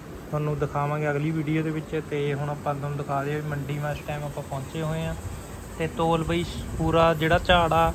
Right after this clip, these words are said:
ਕਿੱਲੇ ਮਾ ਕੀ ਔਸਤ ਪਈ ਆ, ਉਹ ਸਾਰਾ ਕੁਛ ਆਪਾਂ ਤੁਹਾਨੂੰ ਅਗਲੇ ਬਲੌਗ ਮਾ ਦੱਸਾਂਗੇ। ਤੇ ਬਾਕੀ ਇਸ ਟਾਈਮ ਆਪਾਂ ਪਹੁੰਚ ਰਹੇ ਵੀ ਮੰਡੀ ਮਾ। ਤੇ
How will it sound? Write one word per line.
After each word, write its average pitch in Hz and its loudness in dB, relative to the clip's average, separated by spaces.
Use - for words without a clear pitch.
ਕਿੱਲੇ 165 6
ਮਾ 170 6
ਕੀ 160 6
ਔਸਤ 160 6
ਪਈ 160 6
ਆ, 165 8
ਉਹ 175 8
ਸਾਰਾ 170 6
ਕੁਛ 170 -4
ਆਪਾਂ 160 0
ਤੁਹਾਨੂੰ 160 0
ਅਗਲੇ 151 0
ਬਲੌਗ 156 2
ਮਾ 147 2
ਦੱਸਾਂਗੇ। 156 0
ਤੇ 156 -4
ਬਾਕੀ 147 2
ਇਸ 147 0
ਟਾਈਮ 151 4
ਆਪਾਂ 147 -2
ਪਹੁੰਚ 151 2
ਰਹੇ 160 4
ਵੀ 160 2
ਮੰਡੀ 143 2
ਮਾ। 160 0
ਤੇ 151 -4